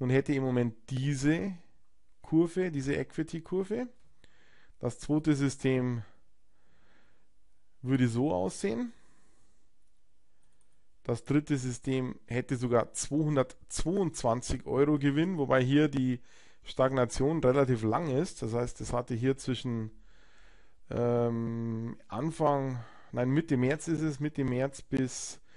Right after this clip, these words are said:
bis Ende August fast, äh, hatten wir keine Verbesserung. Dann das vierte System hatte diese Entwicklung und das fünfte System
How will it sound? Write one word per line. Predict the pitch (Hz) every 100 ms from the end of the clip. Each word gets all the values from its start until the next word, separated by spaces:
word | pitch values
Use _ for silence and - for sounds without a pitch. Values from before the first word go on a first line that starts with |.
| - - - - - -
bis | 131 127 - - - - - - - -
Ende | 127 160 170 127
August | 127 165 185 -
fast, | 156 156 - -
äh, | 135 135 127
hatten | 127 - 127
wir | 120
keine | 117 139 156
Verbesserung. | 139 147 147 175 185 220 208 - - - - - - - - - - - - - - - - - - - - - - - - - - - - - -
Dann | 113 123 131
das | 117 -
vierte | 160 160 143
System | 135 - 135 135 127 127 -
hatte | 120 - 113
diese | 131 147 156
Entwicklung | 151 143 156 - 160 156
und | 135 127
das | 120 -
fünfte | 147 147 - 131
System | 131 - - 127 131 127